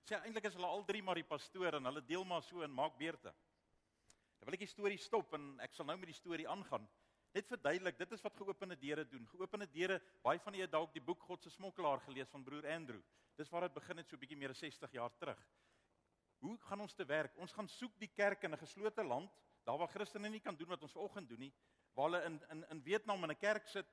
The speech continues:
eh, bo in 'n plafon van 'n fabriek, in die nag bymekaar kom en nie hardop kan, kan praise and worship nie,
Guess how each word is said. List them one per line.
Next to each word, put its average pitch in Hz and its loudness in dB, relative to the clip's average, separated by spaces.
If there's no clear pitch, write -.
eh, 127 -2
bo 143 2
in 196 2
'n 185 -2
plafon 190 0
van 165 -2
'n 147 0
fabriek, 156 2
in 135 -6
die 147 -2
nag 175 4
bymekaar 190 6
kom 147 -6
en 143 -4
nie 170 -2
hardop 151 2
kan, 143 0
kan 139 -8
praise 156 -2
and 160 -10
worship 175 -4
nie, 101 -10